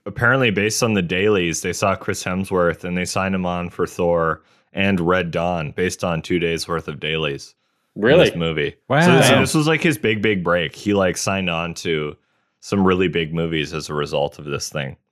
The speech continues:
Speaker 3: Wow.
Speaker 2: Nice.
Speaker 1: Yeah. Also, apparently the screenplay was written in three days.
Speaker 3: Yeah.
Speaker 2: What?
Speaker 1: Kind of feels like it, right?
Speaker 3: Yeah.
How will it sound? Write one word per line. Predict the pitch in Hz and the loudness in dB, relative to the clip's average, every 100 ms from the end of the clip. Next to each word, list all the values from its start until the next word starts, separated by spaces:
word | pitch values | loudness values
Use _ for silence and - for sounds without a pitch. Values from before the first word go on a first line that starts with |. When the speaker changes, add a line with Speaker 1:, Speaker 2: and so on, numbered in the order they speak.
| _ | _
Speaker 3:
Wow. | - 123 165 165 147 117 95 82 | 0 4 4 4 4 2 0 -2
Speaker 2:
Nice. | 82 - _ _ | -6 -14 _ _
Speaker 1:
Yeah. | - 87 80 | -2 0 0
Also, | - 127 160 | 0 0 2
apparently | 143 135 135 180 | 2 2 0 2
the | 170 | 0
screenplay | 135 - 120 135 131 | -2 -2 -2 0 0
was | 117 | 2
written | 104 110 | 0 0
in | 98 87 | -2 -4
three | - 92 | -2 -2
days. | 85 85 78 76 - _ _ | 0 0 -2 -6 -14 _ _
Speaker 3:
Yeah. | 120 120 107 92 - | 2 4 4 2 -4
Speaker 2:
What? | 92 233 262 _ _ | -2 -2 -2 _ _
Speaker 1:
Kind | - 175 | 0 2
of | 180 | 4
feels | 131 165 120 | 4 4 2
like | 85 78 | -2 -4
it, | |
right? | 76 85 123 - _ _ | -4 -2 -2 -6 _ _
Speaker 3:
Yeah. | 139 117 95 | 4 6 4